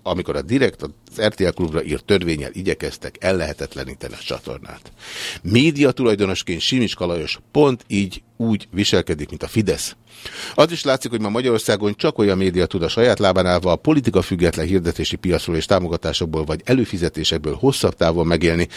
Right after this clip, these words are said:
amelyet a tulajdonosa nem próbál a saját céljára használni, hanem hagyja, hogy a nézőit, olvasóit szolgálja. Tetszik, nem tetszik, a lakánymédiának hosszabb távon az lesz a sorsa,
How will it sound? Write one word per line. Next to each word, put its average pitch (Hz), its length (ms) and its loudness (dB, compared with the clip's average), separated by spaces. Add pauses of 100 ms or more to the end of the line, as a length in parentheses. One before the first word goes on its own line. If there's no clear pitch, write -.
(180)
amelyet 98 240 4
a 90 60 -4
tulajdonosa 107 560 2
nem 123 200 2
próbál 82 340 -2
a 71 40 -2
saját 85 320 0
céljára 76 420 0
használni, 87 400 2
hanem 78 240 2
hagyja, 101 280 4
hogy 71 100 0
a 67 80 -4
nézőit, 80 380 0
olvasóit 71 460 -2
szolgálja. 65 460 -6
Tetszik, 107 440 0
nem 117 140 0
tetszik, 90 320 -2
a 71 80 -6
lakánymédiának 82 840 0
hosszabb 131 400 0
távon 76 320 -4
az 107 160 2
lesz 80 200 -2
a - 40 -8
sorsa, 104 480 2